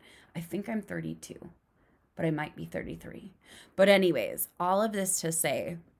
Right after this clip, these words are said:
if you have listened to me in the past, I've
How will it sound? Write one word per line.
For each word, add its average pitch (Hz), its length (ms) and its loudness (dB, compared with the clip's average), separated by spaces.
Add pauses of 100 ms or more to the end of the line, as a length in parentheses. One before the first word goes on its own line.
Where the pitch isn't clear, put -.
(360)
if 175 160 -6
you 214 80 -2
have 202 140 -2
listened 220 360 0
to 269 80 -10
me 202 120 0
in 175 80 2
the 165 80 2
past, - 600 -6 (480)
I've 170 280 0